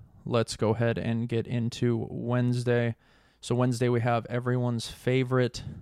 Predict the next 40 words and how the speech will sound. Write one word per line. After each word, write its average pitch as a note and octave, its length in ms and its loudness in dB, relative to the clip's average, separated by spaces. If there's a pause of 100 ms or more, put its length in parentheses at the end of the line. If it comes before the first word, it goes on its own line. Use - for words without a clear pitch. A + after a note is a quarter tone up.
(160)
Bulgarian A2+ 460 0
split - 320 -2
squats A#2 540 2 (560)
and A2 180 0
then G#2+ 200 0
a A2+ 380 -6 (460)
pretty A#2+ 500 0 (280)
fun A#2 580 0 (500)
girl A2+ 300 4
workout, A2 460 0
Cindy. A#2 320 -2
We A#2 100 0
haven't A#2+ 220 0
done A#2 240 0
this A2+ 200 -2
one A#2+ 220 0
in A#2+ 160 -4
a A#2 60 -2
while. A#2+ 340 0
We've A#2+ 140 0
mixed A#2+ 320 -2
in A#2 120 2
rounds A#2+ 380 0
of B2 140 0
Cindy B2+ 360 2
here B2+ 140 2
and B2+ 160 2
there B2+ 240 4 (480)
with A#2+ 140 -2
some B2 160 -2
different A#2 260 0
workouts, A#2+ 400 0
but G#2+ 80 -6
we A2 120 -2
haven't A#2 280 -2
done A#2 200 -4
a A2+ 100 -4
straight A#2 320 -4
up - 120 -8
Cindy A#2 440 -2